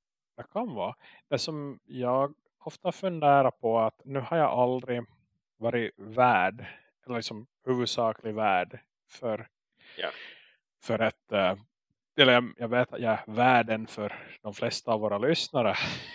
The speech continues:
Speaker 1: <laughs> Snälla, låt mig ha det här. Eh, och, ehm,
Speaker 2: <laughs>
Speaker 1: men jag har aldrig varit värd för, ehm, för liksom julfirandet. Det har aldrig folk
Speaker 2: Mm.
Speaker 1: kommit till liksom, "Mitt hus!"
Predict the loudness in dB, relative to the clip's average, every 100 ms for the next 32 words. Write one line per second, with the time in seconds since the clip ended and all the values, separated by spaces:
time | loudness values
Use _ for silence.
0 | -8 -8 -6 -12 -10 -10 -10 -14 _ _
1 | -18 -16 -16 -18 -20 -20 _ _ _ _
2 | -14 -6 -6 -4 -6 -6 -6 -10 -8 -8
3 | -8 -10 -16 -20 -20 -20 _ 2 2 2
4 | 0 -2 -2 2 6 6 4 -8 -14 -18
5 | -18 -16 -18 -12 0 2 2 -2 2 2
6 | 2 2 2 4 6 4 2 -4 -2 0
7 | 0 -2 -8 _ _ _ _ _ _ _
8 | _ _ _ _ _ -20 -20 -18 -8 -6
9 | -4 -2 4 4 2 0 0 0 -2 -4
10 | -8 -10 -20 _ -14 0 2 4 0 2
11 | 0 0 -4 -4 -4 -4 -4 -6 -8 0
12 | 8 8 8 -18 0 2 2 -2 -8 -10